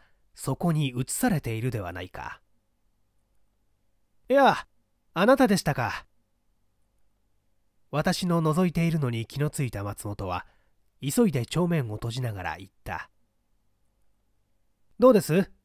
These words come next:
火事の方を調べてみようじゃありませんか。」私は黙って彼について、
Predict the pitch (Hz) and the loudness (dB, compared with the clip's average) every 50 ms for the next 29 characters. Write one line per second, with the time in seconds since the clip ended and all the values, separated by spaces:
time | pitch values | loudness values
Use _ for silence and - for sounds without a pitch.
0 | _ _ _ _ _ _ _ _ _ _ _ _ - 226 262 277 220 254 233 208 | _ _ _ _ _ _ _ _ _ _ _ _ 2 4 4 4 4 4 4 4
1 | 180 147 180 180 156 135 123 117 - - 160 214 233 240 - - 151 143 151 160 | 4 4 2 2 2 2 0 -2 -2 0 0 2 2 2 0 0 0 0 0 0
2 | 165 151 127 120 107 113 123 123 127 - 139 135 113 117 92 - - - _ _ | 0 0 -2 -4 -6 -6 -6 -6 -6 -4 -6 -6 -6 -6 -8 -10 -12 -16 _ _
3 | _ _ _ _ _ _ _ _ _ _ _ _ _ _ _ _ _ _ _ _ | _ _ _ _ _ _ _ _ _ _ _ _ _ _ _ _ _ _ _ _
4 | _ _ _ _ _ _ _ - 123 123 - 123 - - 135 131 131 127 139 160 | _ _ _ _ _ _ _ -10 -8 -6 -6 -6 -4 -4 -4 -2 -2 0 0 0
5 | 156 - _ - 117 113 - - 147 147 120 107 104 - - - 113 98 _ - | -2 -4 _ -8 -10 -8 -4 -2 -2 -2 -2 -4 -6 -10 -10 -10 -10 -10 _ -12
6 | 87 87 - | -12 -12 -12